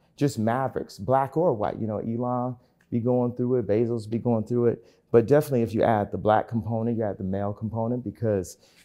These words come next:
anytime there's a, you know, uh, any form of separation,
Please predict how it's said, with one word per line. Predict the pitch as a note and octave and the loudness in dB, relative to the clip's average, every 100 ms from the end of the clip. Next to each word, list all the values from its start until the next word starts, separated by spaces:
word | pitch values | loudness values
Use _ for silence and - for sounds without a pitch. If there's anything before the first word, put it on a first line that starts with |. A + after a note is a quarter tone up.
| - | 0
anytime | A#2 A#2+ A#2+ A#2+ A2+ A2 G#2+ | 4 4 2 0 2 0 0
there's | G#2+ G2+ G2 | 2 0 0
a, | F2+ - - - _ _ _ _ _ _ _ | 0 0 -4 -12 _ _ _ _ _ _ _
you | B2+ | 2
know, | G#2+ G#2 F#2+ | 4 4 2
uh, | D2 C#2+ C2+ C2 - F#2 _ - | 2 2 0 -2 -4 -12 _ 0
any | B2+ B2+ | 2 2
form | C3 B2 | 0 0
of | G#2+ | 0
separation, | - A2+ - G2 B2+ C#3+ G#2+ F#2+ | 0 -2 0 2 2 2 -2 -4